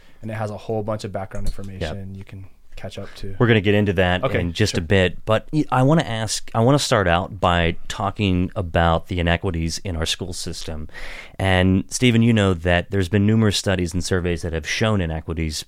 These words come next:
Speaker 2: uh, between the different schools in Montgomery County, and it's typically based on poverty rates.
Speaker 1: Yep.
Speaker 2: And some of these include the opportunities based on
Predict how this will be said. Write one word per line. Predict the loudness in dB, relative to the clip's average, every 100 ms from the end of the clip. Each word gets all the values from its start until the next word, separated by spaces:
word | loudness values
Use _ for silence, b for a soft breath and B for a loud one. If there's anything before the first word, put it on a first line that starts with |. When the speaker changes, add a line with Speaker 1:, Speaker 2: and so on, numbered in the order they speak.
| -8
Speaker 2:
uh, | -6 -6 -4
between | -6 -2 0 0
the | 0
different | 0 -2 -4
schools | -4 -4 -4
in | -6
Montgomery | -6 -8 -10
County, | -10 -10 -8 -6 -8 -8
and | -8 -6 -8
it's | -8
typically | -10 0 0
based | 4 2 0
on | -2 -2 -4 -4
poverty | 0 2 0 -4
rates. | -2 -2 -4 -8 B B B B
Speaker 1:
Yep. | -10
Speaker 2:
And | 0 2 4 2
some | 2 2
of | 4
these | 4 2
include | -2 -2 2 2 2
the | 0 0 0
opportunities | -4 -4 -4 0 0 0 -2
based | -2 -2 -2
on | -2 0 0 -2